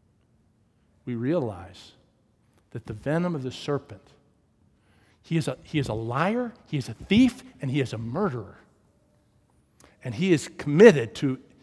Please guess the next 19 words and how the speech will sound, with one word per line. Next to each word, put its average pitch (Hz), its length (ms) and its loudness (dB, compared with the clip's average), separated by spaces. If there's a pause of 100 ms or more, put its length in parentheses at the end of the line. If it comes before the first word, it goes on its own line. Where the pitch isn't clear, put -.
(1300)
to 120 100 -10
biting 180 560 0
and 135 140 -6
devouring, 113 600 -6 (140)
to 127 100 -8
spreading 180 540 -2
his 147 220 -6
venom 123 360 -10
into 117 200 -12
the 113 100 -12
souls 113 560 -10 (440)
of 117 140 -8
all 175 300 6
people 147 580 -6 (1040)
and 202 520 4 (1120)
to 185 140 4
attack 156 480 -4
God's 190 280 -10
people. - 400 -16